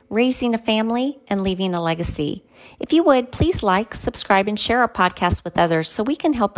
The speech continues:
educate more people. We hope you enjoyed this episode. Thanks for listening.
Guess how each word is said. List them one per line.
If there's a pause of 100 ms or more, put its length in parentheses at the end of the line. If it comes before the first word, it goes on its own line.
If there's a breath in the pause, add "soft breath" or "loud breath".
educate
more
people. (240 soft breath)
We
hope
you
enjoyed
this
episode. (400 soft breath)
Thanks
for
listening.